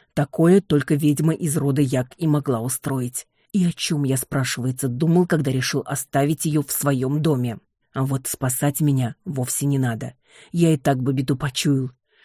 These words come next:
Но почему-то вместо злости на девчонку почувствовал страх. Страх за нее,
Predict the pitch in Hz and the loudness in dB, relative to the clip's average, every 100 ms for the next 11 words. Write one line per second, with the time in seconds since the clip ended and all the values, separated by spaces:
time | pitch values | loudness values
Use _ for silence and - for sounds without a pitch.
0 | _ _ 190 180 196 - 196 175 170 151 | _ _ 2 2 2 2 4 4 4 2
1 | 156 151 - 139 127 160 170 165 165 143 | 2 0 0 -2 2 2 2 2 0 0
2 | - - 151 - 135 131 175 151 - 147 | -4 -2 -2 -2 -6 -4 -4 -2 -2 0
3 | 147 - _ _ _ _ _ _ - - | -2 -4 _ _ _ _ _ _ -16 -8
4 | - 170 - - _ _ _ - - - | -6 -6 -6 -14 _ _ _ -14 -14 -6
5 | 185 180 131 127 131 139 131 151 208 | 0 0 0 -2 -2 0 2 2 2